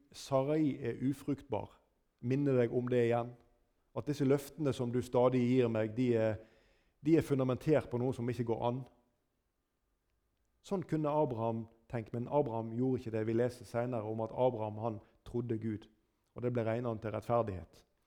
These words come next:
Det gjaldt løftet om Isak, hans ektefødte sønn. Nei, Abrahams reaksjon er ikke slik.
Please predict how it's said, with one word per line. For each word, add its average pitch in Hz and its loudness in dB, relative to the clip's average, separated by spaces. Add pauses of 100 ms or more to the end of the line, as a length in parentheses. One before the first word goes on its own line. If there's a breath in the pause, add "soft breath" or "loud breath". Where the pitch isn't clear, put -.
(160)
Det 110 -8
gjaldt 110 -6
løftet 117 -2
om 123 -6
Isak, 120 -6 (460)
hans - -10 (240)
ektefødte - -12
sønn. 107 -8 (1500)
Nei, 135 4
Abrahams 147 6
reaksjon 139 -2
er 147 -4
ikke 123 -10
slik. 110 -6